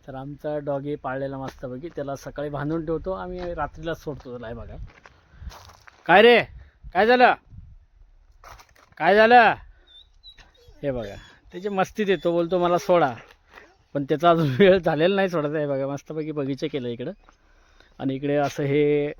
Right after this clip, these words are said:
दादाचं घरकाम चालू आहे, मोठ्या दादाचं. म्हणजे अजून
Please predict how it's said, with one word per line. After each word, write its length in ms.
दादाचं 520
घरकाम 420
चालू 180
आहे, 100
मोठ्या 280
दादाचं. 400
म्हणजे 1300
अजून 200